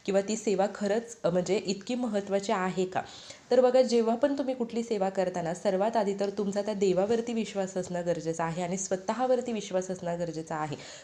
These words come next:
तुम्ही जी सेवा करता, त्या सेवेवरती विश्वास ठेवायचा आहे आणि अगदी श्रद्धेने मनापासून तुम्हाला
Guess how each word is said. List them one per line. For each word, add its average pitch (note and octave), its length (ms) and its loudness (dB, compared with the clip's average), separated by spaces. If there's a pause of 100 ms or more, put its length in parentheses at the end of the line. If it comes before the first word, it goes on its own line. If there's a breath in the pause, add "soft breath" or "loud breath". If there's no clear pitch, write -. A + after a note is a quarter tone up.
तुम्ही A3 180 2
जी A#3 140 0
सेवा G#3+ 360 2
करता, G3+ 360 0
त्या G3 160 0
सेवेवरती A#3+ 640 0
विश्वास G3+ 400 -2
ठेवायचा F3 440 0
आहे E3+ 240 -2
आणि E3+ 240 -2
अगदी F#3 360 -2
श्रद्धेने G3 600 -2
मनापासून G3+ 760 -4
तुम्हाला F#3 380 -2